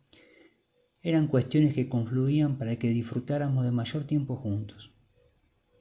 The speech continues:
Pero más allá de eso, lo nuestro florecía y avanzaba cada día a paso firme, de la misma manera que seguía avanzando nuestro seleccionado en el Campeonato Mundial de Brasil.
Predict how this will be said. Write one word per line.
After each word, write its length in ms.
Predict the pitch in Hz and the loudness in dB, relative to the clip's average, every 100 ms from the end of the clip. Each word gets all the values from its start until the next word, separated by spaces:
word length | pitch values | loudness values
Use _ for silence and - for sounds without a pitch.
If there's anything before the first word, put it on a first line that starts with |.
| - | -10
Pero 180 | 113 107 | -4 2
más 220 | 117 120 | 2 2
allá 220 | 110 127 | -2 0
de 180 | 117 120 | 0 2
eso, 340 | 135 - 131 127 - - | 0 -2 -6 -8 -14 -12
lo 100 | 110 | -4
nuestro 300 | 117 120 123 | -4 -2 -4
florecía 480 | - 104 104 - 139 | -2 -2 -2 0 0
y 100 | 123 | 0
avanzaba 640 | 110 110 104 127 120 113 | 0 -2 -4 -4 -4 -4
cada 240 | 120 120 | -2 -2
día 200 | 120 127 | 0 0
a 60 | 120 | -2
paso 240 | 123 - | -4 -6
firme, 460 | 104 98 101 107 104 _ _ _ _ _ _ _ _ _ | -8 -10 -10 -12 -16 _ _ _ _ _ _ _ _ _
de 80 | - | -4
la 120 | 107 | 0
misma 280 | 104 123 123 | 2 2 0
manera 360 | 110 110 127 120 | 0 0 0 0
que 100 | 113 | -2
seguía 260 | 110 113 | -4 -4
avanzando 720 | 113 107 104 123 123 127 135 - - _ _ _ _ | -2 -2 -2 -2 0 0 -4 -10 -18 _ _ _ _
nuestro 280 | 123 104 117 | -4 -2 -4
seleccionado 600 | - 104 104 113 117 127 | -4 -2 -2 -2 0 2
en 60 | 117 | 0
el 80 | |
Campeonato 560 | 110 104 104 107 113 113 | -2 -4 -2 -4 -2 -2
Mundial 360 | 104 104 110 107 | 0 0 0 0
de 100 | 101 | 0
Brasil. 540 | 101 - 98 - - | -2 -6 -8 -10 -16